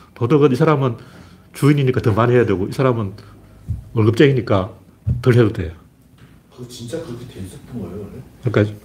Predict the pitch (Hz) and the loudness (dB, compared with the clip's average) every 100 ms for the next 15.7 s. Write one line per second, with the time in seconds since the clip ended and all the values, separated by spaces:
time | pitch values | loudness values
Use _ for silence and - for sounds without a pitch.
0 | - - - _ - - 127 113 110 139 | -20 -20 -20 _ -10 -4 -2 0 4 4
1 | 135 127 - 110 113 123 127 127 - 139 | 4 2 0 0 2 2 0 -2 -2 -2
2 | - 123 117 110 104 107 110 101 - 143 | 0 0 0 0 -2 -2 -2 -2 2 4
3 | 143 131 104 117 117 110 120 - 110 107 | 4 0 2 2 2 0 0 -2 -2 0
4 | 104 95 98 110 90 82 - - - - | 0 -2 -4 -8 -10 -12 -16 -20 -20 -18
5 | - - - - - 147 104 135 160 160 | -20 -20 -20 -20 -2 2 4 6 6 4
6 | 120 - - - - _ _ - 175 180 | 2 -4 -14 -18 -20 _ _ 0 4 6
7 | 175 170 113 98 156 110 - - - 190 | 6 6 4 4 4 2 -2 -2 4 6
8 | 190 165 151 160 151 139 123 123 123 165 | 6 4 0 0 0 -2 0 -2 -2 -4
9 | 151 127 104 98 98 87 101 110 113 156 | -4 -2 -4 -2 -2 -2 -2 -2 2 4
10 | 165 123 101 147 - 147 143 120 123 135 | 4 2 0 0 0 -2 -2 -4 -4 -4
11 | 113 123 120 92 95 85 - - 113 101 | -2 0 0 0 -6 -8 -12 -4 -2 0
12 | 104 95 90 85 - - - 104 135 143 | -2 -2 -6 -10 -16 -16 -6 0 4 4
13 | 120 127 135 123 104 98 87 87 87 - | 4 2 0 -2 -2 -4 -4 -6 -8 -14
14 | - _ - - - - - - - - | -20 _ -20 -20 -20 -20 -6 -2 -2 -4
15 | - - - - - - | -12 -12 -14 -16 -6 -2